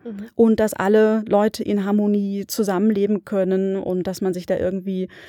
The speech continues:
Speaker 2: äh, ja, auf ein schönes Zusammenleben geeinigt hat und die Realität straft ihn halt Lügen in dieser Zeit.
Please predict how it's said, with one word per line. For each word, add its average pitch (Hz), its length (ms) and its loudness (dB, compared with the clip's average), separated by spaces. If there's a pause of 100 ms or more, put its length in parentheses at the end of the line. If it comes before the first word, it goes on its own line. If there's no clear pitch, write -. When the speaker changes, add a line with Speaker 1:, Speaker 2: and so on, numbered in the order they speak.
(240)
Speaker 2:
äh, 180 360 -2
ja, 170 480 -2
auf 170 240 -8
ein 175 340 -2
schönes 190 380 2
Zusammenleben 180 640 -2
geeinigt 240 440 2
hat 202 220 -2
und 196 160 -2
die 202 80 -2
Realität 196 500 -2
straft - 340 -6
ihn 190 120 -2
halt 180 140 -6
Lügen 196 260 0
in 180 80 -8
dieser - 240 -12
Zeit. - 340 -16